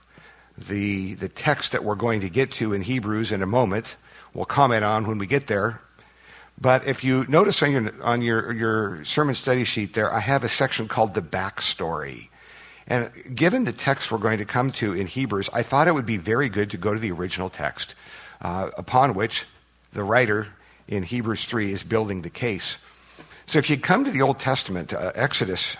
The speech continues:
uh, sixteen, really, uh, I hope you're familiar with this. If not, we'll try to keep you up to speed here just a little bit. I know that there are some details of this that you'll know at least, um, I, I, I expect. Um, uh, when you get to Exodus fifteen, you have a wonderful song.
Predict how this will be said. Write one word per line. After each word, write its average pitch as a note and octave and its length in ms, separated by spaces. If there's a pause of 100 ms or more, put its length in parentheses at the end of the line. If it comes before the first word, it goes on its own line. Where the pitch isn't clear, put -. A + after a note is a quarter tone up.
uh, G2 140
sixteen, C3 580
really, G2+ 340 (300)
uh, G#2 160
I - 80
hope F3 260
you're F3 120
familiar D3 340
with C#3+ 120
this. D#3+ 200
If A2+ 160
not, C3 320
we'll A#2 80
try D3 240
to C3+ 80
keep D3+ 300
you A#2+ 80
up - 200
to B2+ 80
speed C3+ 420
here B2 120
just B2+ 280
a A#2+ 40
little C3 220
bit. A2 260 (380)
I A2+ 100
know C3 240
that B2 180
there A#2 140
are A2+ 60
some B2+ 240
details A#2+ 520
of A2 80
this A#2+ 260
that D2+ 120
you'll G#2+ 160
know A#2+ 260
at F2+ 100
least, C#3+ 360 (520)
um, A2+ 480
I, G2+ 200
I, A#2 280
I A2+ 120
expect. A2+ 640 (1080)
Um, A2 360 (480)
uh, A2+ 160
when C#3 160
you C#3+ 80
get F#3+ 200
to - 160
Exodus C#3 460
fifteen, B2+ 640
you G2+ 100
have G#2+ 160
a G#2+ 40
wonderful A#2 520
song. F2 640